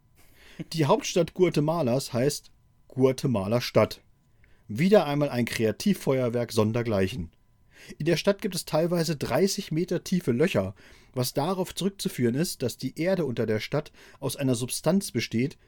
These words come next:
die Bimssteinfüllung genannt wird. <laughs> Okay, das ist wirklich lustig. Aber nur für uns. Diese Löcher sind aber echt gefährlich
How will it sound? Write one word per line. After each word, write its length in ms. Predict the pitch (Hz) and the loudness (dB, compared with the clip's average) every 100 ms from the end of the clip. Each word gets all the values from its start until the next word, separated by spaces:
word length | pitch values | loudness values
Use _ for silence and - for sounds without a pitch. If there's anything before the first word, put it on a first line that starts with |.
| - _ - | -20 _ -6
die 140 | 151 | -4
Bimssteinfüllung 1200 | - 240 247 - - 131 101 104 - 139 107 101 | 4 4 4 0 -2 2 2 2 0 2 2 0
genannt 360 | 107 98 95 98 | 0 0 -2 -2
wird. 280 | 95 - - _ _ _ - - | -4 -4 -12 _ _ _ -8 2
<laughs> 380 | 233 240 - | 4 6 2
Okay, 300 | - 123 123 | -6 -6 -2
das 160 | 110 127 | 2 2
ist 160 | 110 143 | 2 -2
wirklich 280 | 123 123 | -4 -4
lustig. 400 | 110 98 107 95 - _ - - - - | -4 0 0 -2 -6 _ -16 -16 -20 -6
Aber 200 | 120 107 | 0 2
nur 140 | 113 | 4
für 120 | - | 4
uns. 340 | 170 117 - - - _ _ _ - - - | 4 4 2 -6 -14 _ _ _ -20 -10 -2
Diese 160 | 131 | 2
Löcher 260 | 143 165 165 | 4 4 2
sind 200 | 165 156 | 2 -2
aber 200 | 123 - | -2 0
echt 200 | 156 - | -2 -2
gefährlich 580 | - 220 208 110 196 | -2 2 4 4 0